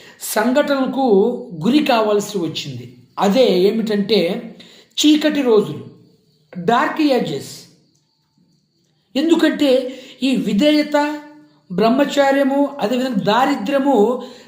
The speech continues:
తల్లి శ్రీసభలో కూడా లేకుండా పోయిందన్నమాట. అటువంటి సందర్భ ప-, ఆ, సమయాలలో ఈ పునీతుడు ఈ మూడింటిని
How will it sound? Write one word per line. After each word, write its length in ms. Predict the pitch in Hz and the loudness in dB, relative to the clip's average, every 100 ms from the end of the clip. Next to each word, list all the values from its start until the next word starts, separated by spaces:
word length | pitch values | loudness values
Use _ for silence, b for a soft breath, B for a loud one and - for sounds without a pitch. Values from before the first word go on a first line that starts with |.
| - | -4
తల్లి 260 | 233 302 330 | 2 4 2
శ్రీసభలో 640 | - 277 269 311 302 311 | 0 -4 0 0 2 2
కూడా 600 | 311 320 302 262 240 269 B B | 2 0 0 0 -4 -8 B B
లేకుండా 480 | 240 294 320 330 330 | 0 2 2 2 0
పోయిందన్నమాట. 680 | 311 247 233 190 160 139 123 - - _ _ _ _ _ _ _ _ _ _ _ b b b - | 0 0 -2 -4 -6 -8 -12 -16 -20 _ _ _ _ _ _ _ _ _ _ _ b b b -6
అటువంటి 760 | 185 311 330 339 359 - 370 | -2 2 2 2 0 -2 -2
సందర్భ 520 | - 240 240 262 233 233 240 247 254 247 - - _ _ _ _ _ _ _ _ _ _ _ _ _ - | 0 0 2 0 2 2 2 2 -2 -6 -16 -20 _ _ _ _ _ _ _ _ _ _ _ _ _ -2
ప-, 280 | 208 247 247 - - | 0 -2 -6 -16 -10
ఆ, 420 | 175 180 175 165 165 | -4 0 0 -2 -6
సమయాలలో 880 | - 226 269 277 247 202 220 339 - - - _ b b b - | -2 0 2 2 2 2 2 0 -2 -12 -20 _ b b b -6
ఈ 220 | 151 339 | 0 2
పునీతుడు 800 | - 247 233 214 - 220 269 339 - B B B 151 | 2 -2 -4 -4 -4 0 0 0 -4 B B B -4
ఈ 180 | 214 | 0
మూడింటిని 1200 | 233 175 196 302 349 339 320 320 - 285 311 302 | 2 2 4 4 6 4 0 -4 -6 0 0 0